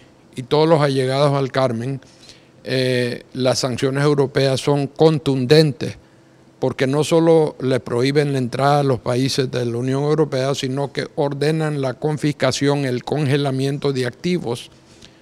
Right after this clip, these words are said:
reales y, eh, financieros que ellos puedan tener en Europa. Y yo no creo que hay muchos miembros del gobierno de Daniel Ortega que tengan cuentas de banco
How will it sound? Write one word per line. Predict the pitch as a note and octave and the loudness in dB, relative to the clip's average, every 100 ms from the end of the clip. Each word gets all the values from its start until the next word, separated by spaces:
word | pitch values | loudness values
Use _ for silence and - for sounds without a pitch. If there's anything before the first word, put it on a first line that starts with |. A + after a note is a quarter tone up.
| - | -14
reales | A#2+ B2 C3 C#3 D#3+ E3 D#3 - - - _ _ - | -8 0 4 6 6 4 2 -2 -12 -20 _ _ -2
y, | C3+ C3 B2+ B2 - | 2 4 2 0 -2
eh, | B2 A#2+ A2+ A2 A2+ G#2 F#2+ | -2 -2 -2 -4 -4 -6 -6
financieros | D3 D#3 D3+ C#3 D3 | -2 0 0 0 0
que | - | -2
ellos | B2 B2 | -2 -2
puedan | A#2+ C3 C3 | -2 -2 -2
tener | B2+ B2 B2 | -4 -6 -6
en | B2+ | -6
Europa. | B2 C3 D#3+ E3 B2+ - - - - - - - | -4 0 0 0 -6 -14 -20 -20 -20 -20 -20 -4
Y | B2 | 2
yo | D#3+ | 6
no | F#3 | 6
creo | F3+ F3+ F3 | 6 6 6
que | - | 4
hay | D#3 | 2
muchos | E3 F3 E3+ D#3+ | 4 2 2 0
miembros | C#3 D3+ D#3 D#3+ D3+ | 0 0 0 0 0
del | C3+ | 0
gobierno | B2+ B2+ C#3 C#3+ D3 C#3+ | -2 -2 -4 -4 -4 -2
de | B2 | -4
Daniel | A#2+ C3+ C#3 | -4 -2 0
Ortega | D3 C3 C3+ C#3+ C#3+ | -2 -2 -2 -2 -2
que | A#2 | -4
tengan | A2 C3+ C#3 C3 B2 | -6 -6 -4 -4 -4
cuentas | C3+ C3 B2+ B2 | -4 -4 -2 -2
de | |
banco | B2 B2 B2 - - | -2 -4 -6 -8 -12